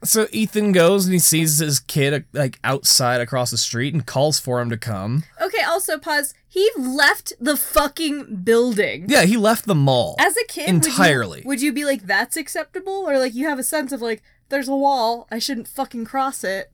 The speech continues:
Speaker 1: Like, genuinely, the moment he receives the balloon, it's like he's possessed by something.
Speaker 2: It's
Speaker 1: Like, that's how I saw it in the game. I was like, "This kid isn't even himself anymore. He's not responding to his dad. He's just off on this fucking adventure that, like, doesn't make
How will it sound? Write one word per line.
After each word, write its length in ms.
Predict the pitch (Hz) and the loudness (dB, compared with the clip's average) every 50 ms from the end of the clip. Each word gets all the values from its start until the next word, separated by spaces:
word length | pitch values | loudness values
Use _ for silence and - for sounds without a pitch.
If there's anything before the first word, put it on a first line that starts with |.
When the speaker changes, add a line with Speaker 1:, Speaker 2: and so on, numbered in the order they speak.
| _ - | _ 2
Speaker 1:
Like, 300 | 220 226 214 - - 170 | 2 2 2 0 -6 -4
genuinely, 760 | - - 202 214 214 240 247 247 247 254 254 254 254 254 262 | 0 4 6 6 6 4 2 2 2 2 2 2 2 0 2
the 140 | 220 220 202 | 2 2 4
moment 500 | 170 160 160 165 175 196 214 240 240 - | 4 6 6 6 6 6 4 4 2 0
he 120 | 180 196 | 0 0
receives 480 | 185 165 147 - - - 180 185 170 147 | 2 4 4 4 4 4 4 2 2 2
the 80 | 165 151 | 0 0
balloon, 540 | 123 139 143 143 131 131 139 147 156 170 | 2 2 2 2 2 2 4 4 4 4
it's 160 | 151 135 - 143 | 4 2 2 2
like 160 | 143 139 - | 2 0 2
he's 180 | - 170 147 | 0 0 0
possessed 680 | - - 165 135 117 107 - 127 120 120 - - - - | 0 0 0 2 2 2 2 2 2 2 0 -2 -2 -4
by 120 | 98 92 | -4 -2
something. 580 | - - - 95 87 - - 95 - - - - - _ _ _ | 0 0 0 0 -4 -8 -10 -12 -12 -12 -14 -18 -20 _ _ _
Speaker 2:
It's 320 | - - - - - - - | -12 -12 -10 -10 -6 2 4
Speaker 1:
Like, 160 | 165 165 143 | 4 6 6
that's 180 | 190 175 175 - | 6 4 4 4
how 120 | 208 214 | 6 6
I 60 | 185 | 6
saw 260 | 170 - - 170 165 | 6 6 4 4 4
it 80 | 165 165 | 4 4
in 60 | 165 | 2
the 80 | 151 143 | 2 2
game. 260 | 139 156 160 147 143 | 2 2 2 2 2
I 40 | 147 | 2
was 100 | 139 131 | 2 2
like, 140 | 139 123 - | 0 0 0
"This 160 | 185 175 - | 2 2 2
kid 280 | - - 240 214 - - | 2 0 -2 -2 2 2
isn't 240 | 185 170 160 180 180 | 2 4 4 2 2
even 220 | 175 160 160 151 | 0 0 2 2
himself 520 | 151 143 135 - - - 135 135 131 - 147 | 2 2 2 2 2 2 2 2 0 -2 -2
anymore. 360 | 131 127 120 120 110 101 - | -4 -2 -2 -4 -4 -6 -4
He's 220 | 127 151 147 139 | -2 0 2 2
not 180 | 147 151 139 - | 2 2 0 0
responding 460 | 147 131 - - 147 135 127 127 120 110 | -2 -4 -2 -2 -2 -2 -2 -2 -4 -4
to 100 | 113 101 | -6 -8
his 140 | 90 - | -10 -10
dad. 580 | - 131 180 196 202 202 202 196 196 190 180 175 | -8 0 2 4 6 6 6 6 6 4 2 0
He's 220 | - - 180 160 139 | 2 4 4 4 4
just 320 | - 170 143 - - - - - - - _ _ _ _ _ _ | 4 4 4 2 0 -2 -10 -20 -20 -20 _ _ _ _ _ _
off 360 | - 175 180 190 180 - - - - | 4 6 6 6 6 2 -2 0 2
on 140 | 170 156 | 2 4
this 180 | 143 139 135 - | 4 4 2 0
fucking 460 | - - - 151 143 - 160 143 135 | 0 0 0 0 2 2 2 2 2
adventure 560 | 127 113 117 127 127 131 123 - - 120 107 101 | 2 2 0 0 2 2 2 0 0 -2 -2 -4
that, 200 | 113 110 - - | -4 -6 -6 -6
like, 320 | 135 123 113 107 - _ | -6 -6 -6 -8 -8 _
doesn't 280 | - 139 131 135 135 139 | -2 -2 0 0 0 -2
make 200 | 135 120 - | -2 -4 -4